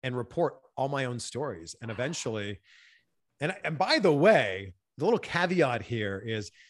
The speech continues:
I was still working my high school job at the mall in the fish department of a pet store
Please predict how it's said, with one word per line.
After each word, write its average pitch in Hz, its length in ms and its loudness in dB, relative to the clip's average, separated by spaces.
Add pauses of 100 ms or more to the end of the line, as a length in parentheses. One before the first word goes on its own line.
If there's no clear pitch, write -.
(140)
I 143 80 0
was 139 160 2
still 220 300 2
working 175 400 2
my 131 140 0
high 151 280 2
school 180 340 0
job 107 540 2 (320)
at 139 120 -4
the 143 80 2
mall 127 720 4 (400)
in 151 140 0
the 135 100 0
fish - 360 4
department 190 520 2
of 123 80 -6
a 117 40 -8
pet - 320 0
store 95 540 -4